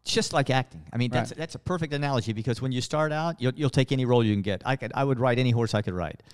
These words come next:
Speaker 2: Right.
Speaker 1: You know, but as you get better and, and your success becomes greater, you know, you're, you get paid more. Your roles become, you know, pickier,
Speaker 2: Mm-hmm.
Speaker 1: and you only want to select roles because you've earned it. You, you know,
Speaker 2: Right.
Speaker 1: you've made your way up. It's kinda how it was w-, when I was riding. Um, I, I,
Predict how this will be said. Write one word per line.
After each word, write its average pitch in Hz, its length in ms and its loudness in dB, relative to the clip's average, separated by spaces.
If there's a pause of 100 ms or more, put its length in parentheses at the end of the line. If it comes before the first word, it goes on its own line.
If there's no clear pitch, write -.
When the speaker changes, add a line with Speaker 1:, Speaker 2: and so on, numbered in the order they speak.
(100)
Speaker 2:
Right. 117 200 0
Speaker 1:
You 135 80 -2
know, 127 80 2
but 127 140 -4
as 143 240 2
you 139 60 4
get 127 200 2
better 143 360 4
and, 123 200 -6
and 123 140 -4
your 117 80 -2
success 139 400 -2
becomes 117 320 -2
greater, 175 380 2
you 139 100 0
know, 120 140 4
you're, 120 360 4
you 120 160 -4
get - 200 2
paid 143 260 4
more. 117 300 -4 (320)
Your 131 140 4
roles 165 360 8
become, 123 580 0
you 139 120 2
know, 117 180 6
pickier, 139 280 4
Speaker 2:
Mm-hmm. 135 240 4
Speaker 1:
and 135 120 -4
you 143 140 -2
only 143 240 -4
want 139 240 0
to 135 80 -2
select 135 480 0
roles 160 400 2
because 139 480 -2
you've 151 140 4
earned 262 180 2
it. 85 140 -10
You, 120 120 -2
you 117 60 0
know, 123 140 2
Speaker 2:
Right. 120 120 -4
Speaker 1:
you've 113 160 -12
made 127 160 0
your 131 100 0
way 147 140 -4
up. 202 180 -6 (280)
It's - 100 -20
kinda 156 260 2
how 151 220 6
it - 60 -4
was 139 220 2
w-, 127 260 -8
when 131 120 0
I 127 60 2
was 127 160 0
riding. 143 380 -2 (340)
Um, 110 480 -4 (260)
I, 127 40 0
I, 131 460 -2